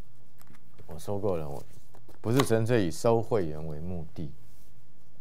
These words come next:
有时候要将心比心。啊，包含我自己的会员也有提到，他们的朋友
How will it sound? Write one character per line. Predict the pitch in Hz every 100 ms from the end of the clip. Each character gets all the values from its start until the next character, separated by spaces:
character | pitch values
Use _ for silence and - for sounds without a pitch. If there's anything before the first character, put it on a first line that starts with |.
| - - - - - - - - - - - - - - - - - - - - - - - - - - - -
有 | -
时 | 104 139
候 |
要 | 143
将 | 117 123 117
心 | 120 117
比 | 78 58
心。 | - 73 - - - - - - - - - - - - - - - - - - -
啊， | - - 123 127 -
包 | 127
含 | 139 131
我 | 104 95
自 | - 131
己 | 101 95
的 | 80 98 95 95 - - - - - -
会 | 131 120
员 | 101
也 | 101
有 | 107
提 | 80 87 80
到， | 98 82 67 -
他 | - 113
们 | 110 107
的 |
朋 | 92 82 92
友 | 101 80